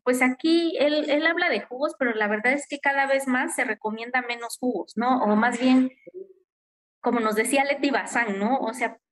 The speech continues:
la naranja por algo viene con su bagazo, pues. ¿Por qué? Porque nos va a dar fibra.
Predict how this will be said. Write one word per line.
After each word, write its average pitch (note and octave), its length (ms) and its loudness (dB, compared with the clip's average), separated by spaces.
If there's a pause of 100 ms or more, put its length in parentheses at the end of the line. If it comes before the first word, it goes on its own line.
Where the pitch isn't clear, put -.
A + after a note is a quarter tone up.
la A#3 160 2
naranja C4 500 0
por B3 140 2
algo C#4 240 0
viene C#4 500 0
con A3+ 180 -6
su G3+ 440 -4
bagazo, A3+ 680 -2
pues. G#3 440 -4 (500)
¿Por A#3+ 140 -4
qué? C#4+ 120 0
Porque D4 240 -2
nos G#3 200 0
va A#3+ 80 2
a B3+ 40 0
dar B3+ 240 -4
fibra. B3 500 -2